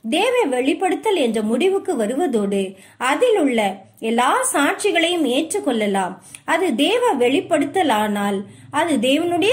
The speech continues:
குணநலன்களோடு ஒத்துப்போவதோடு, அதன் போதனைகளை முழுமையாக அறியும் போது, அது தேவனை ஞானத்திலும் நீதியிலும்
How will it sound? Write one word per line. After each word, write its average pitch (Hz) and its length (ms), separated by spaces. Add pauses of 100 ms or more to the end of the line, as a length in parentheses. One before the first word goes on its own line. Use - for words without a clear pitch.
(100)
குணநலன்களோடு 302 1120 (200)
ஒத்துப்போவதோடு, 254 1160 (180)
அதன் 302 380
போதனைகளை 269 840 (180)
முழுமையாக 262 760
அறியும் 311 420
போது, 208 540 (220)
அது 339 320
தேவனை 339 640 (100)
ஞானத்திலும் 247 800 (360)
நீதியிலும் 269 680